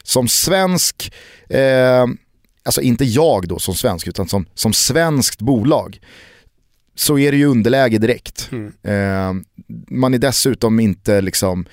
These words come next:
Speaker 1: eh, jag kan tänka mig inte på ekonomiska nivåer som, eh, de, de
Speaker 2: Nej,
Speaker 1: stora
Speaker 2: för det ska
Speaker 1: länderna
Speaker 2: man komma
Speaker 1: är.
Speaker 2: ihåg att man kan då köpa sig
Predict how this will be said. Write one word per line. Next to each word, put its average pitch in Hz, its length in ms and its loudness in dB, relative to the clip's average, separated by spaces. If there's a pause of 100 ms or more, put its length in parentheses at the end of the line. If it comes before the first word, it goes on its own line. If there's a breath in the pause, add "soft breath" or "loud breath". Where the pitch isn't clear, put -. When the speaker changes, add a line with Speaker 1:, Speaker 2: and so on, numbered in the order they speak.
(280 loud breath)
Speaker 1:
eh, - 340 -12
jag - 120 -4
kan 110 160 -4
tänka 123 440 -2
mig 113 120 2
inte - 160 -4
på - 160 -4
ekonomiska 123 840 0
nivåer 143 680 2
som, 120 420 0
eh, 110 120 0
de, 113 220 0
de 127 80 2
Speaker 2:
Nej, 143 80 2
Speaker 1:
stora 294 200 2
Speaker 2:
för - 60 0
det - 60 2
ska - 120 0
Speaker 1:
länderna 233 260 0
Speaker 2:
man - 0 - (100)
komma 190 80 4
Speaker 1:
är. - 40 4
Speaker 2:
ihåg 151 120 2
att 147 100 -2
man 156 180 -2
kan 208 340 0
då 135 120 0
köpa 156 460 -2
sig 135 400 0